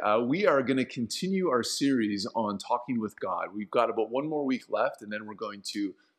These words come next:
uh, wrap it up as we jump into our Advent slash Christmas,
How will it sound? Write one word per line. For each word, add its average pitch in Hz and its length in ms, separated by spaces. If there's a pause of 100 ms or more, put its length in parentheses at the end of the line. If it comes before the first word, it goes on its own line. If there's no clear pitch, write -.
uh, 95 240
wrap 113 320
it 107 80
up 113 220
as 98 120
we 101 140
jump 104 300
into 104 500
our 92 260
Advent 101 520
slash 98 480
Christmas, - 640